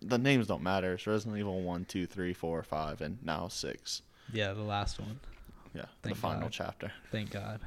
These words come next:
Speaker 2: Um,
Speaker 1: I don't know why I love them so much. They're so shitty, but I just, uh, maybe it's 'cause I like the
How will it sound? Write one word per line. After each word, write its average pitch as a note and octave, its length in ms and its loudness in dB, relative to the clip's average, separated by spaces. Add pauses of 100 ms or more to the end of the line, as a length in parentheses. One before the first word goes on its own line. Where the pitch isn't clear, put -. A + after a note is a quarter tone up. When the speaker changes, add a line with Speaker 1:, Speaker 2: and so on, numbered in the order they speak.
(260)
Speaker 2:
Um, A#2+ 260 0
Speaker 1:
I A#2 160 12
don't C#3+ 160 10
know C#3 120 10
why A2 260 12
I A2 40 10
love G2+ 260 6
them A2 120 6
so A#2 200 4
much. A#2 400 4 (240)
They're G2+ 160 6
so - 200 6
shitty, A#2 520 6
but G2+ 260 4 (100)
I F#2 120 0
just, F2 340 -4
uh, G2 240 2
maybe G#2 220 2
it's F#2+ 120 0
'cause F2 160 -2
I E2 60 0
like D2+ 220 -2
the C#2 180 -4